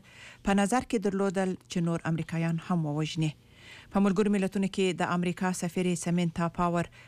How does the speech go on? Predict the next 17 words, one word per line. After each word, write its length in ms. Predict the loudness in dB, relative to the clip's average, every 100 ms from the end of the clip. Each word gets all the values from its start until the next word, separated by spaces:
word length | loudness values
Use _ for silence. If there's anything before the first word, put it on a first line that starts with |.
| -2
په 80 | 2
یوه 180 | 4 4
لیک 180 | 2 0
کې 180 | 0 2
دا 80 | 2 0
څرګنده 360 | -4 -2 -2 -2
کړې 180 | -2 0 0
ده 80 | -2
چې 160 | -2 -2
د 80 | 0
یکشنبې 400 | -2 -2 -2 0 -2
په 100 | 0
ورځ 180 | 0 -2 -6 -8 0
بنغازي 480 | 2 2 2 2 0
ته 100 | 2 2
نږدې 340 | 2 0 0 -2 -10 -6 -2
احمد 300 | 0 0 0